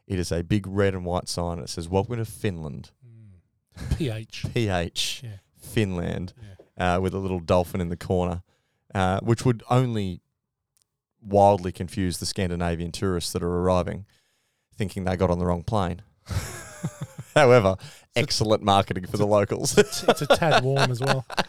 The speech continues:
Speaker 2: Uh, okay, the second match on Friday night was the
Speaker 1: Cracker.
Speaker 2: local derby.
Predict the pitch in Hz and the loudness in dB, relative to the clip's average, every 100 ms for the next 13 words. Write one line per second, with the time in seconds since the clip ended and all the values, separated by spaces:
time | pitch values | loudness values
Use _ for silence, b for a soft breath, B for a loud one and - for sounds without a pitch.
0 | B B B - 208 208 233 226 208 190 | B B B 0 4 4 4 4 4 4
1 | 190 - 233 - 226 202 185 - - - | 2 0 -2 0 -4 -2 -2 -2 -8 -4
2 | 175 156 170 160 156 151 147 143 180 190 | -4 -4 -2 0 2 0 0 -2 -2 -4
3 | 151 135 147 151 151 160 175 175 147 98 | -6 -4 -4 0 6 6 6 8 8 8
4 | 143 170 156 101 | 4 2 -2 -8